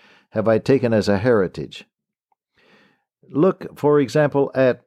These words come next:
Acts twenty, verse thirty-two, where Paul says in his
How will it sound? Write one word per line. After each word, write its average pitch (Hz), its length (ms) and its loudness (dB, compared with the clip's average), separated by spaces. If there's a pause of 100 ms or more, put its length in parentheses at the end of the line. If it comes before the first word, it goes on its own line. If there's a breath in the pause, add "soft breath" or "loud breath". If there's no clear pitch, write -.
Acts 139 360 -2
twenty, 107 360 0
verse 104 320 -2
thirty-two, 117 600 0
where 107 200 0
Paul 135 320 2
says 110 480 0
in 117 220 -4
his 110 320 -2